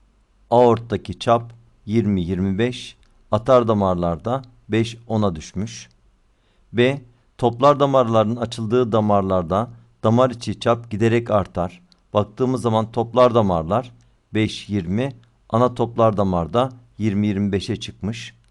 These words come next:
Doğru. C.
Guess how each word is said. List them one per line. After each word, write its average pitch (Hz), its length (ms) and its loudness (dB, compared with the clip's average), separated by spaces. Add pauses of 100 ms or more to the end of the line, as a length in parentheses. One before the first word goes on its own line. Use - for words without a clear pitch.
(120)
Doğru. 101 420 -2 (3000)
C. 120 320 2